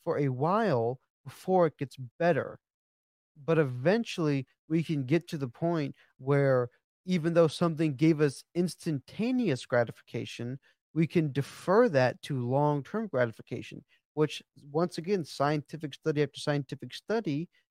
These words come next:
but also anecdotal and historical evidence has shown us is much, much better. So I don't, I don't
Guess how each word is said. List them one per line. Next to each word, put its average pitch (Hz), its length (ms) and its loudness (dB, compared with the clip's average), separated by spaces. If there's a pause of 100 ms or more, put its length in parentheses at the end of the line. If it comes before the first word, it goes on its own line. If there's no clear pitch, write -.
(100)
but 135 140 4
also 160 440 6 (240)
anecdotal 156 680 6
and 131 100 2
historical 135 520 2
evidence 147 580 0 (380)
has 143 180 4
shown 175 360 0
us 143 180 -2 (220)
is 143 200 -2
much, 143 460 0
much 131 280 -4 (260)
better. 135 340 -2 (480)
So - 160 -2
I 170 140 8
don't, 190 260 2 (100)
I 160 100 4
don't 175 220 0